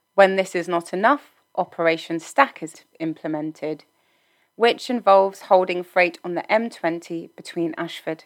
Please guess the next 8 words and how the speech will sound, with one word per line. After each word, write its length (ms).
and 200
Maidstone, 600
using 480
lane 340
one 500
for 100
Eurotunnel 840
traffic 600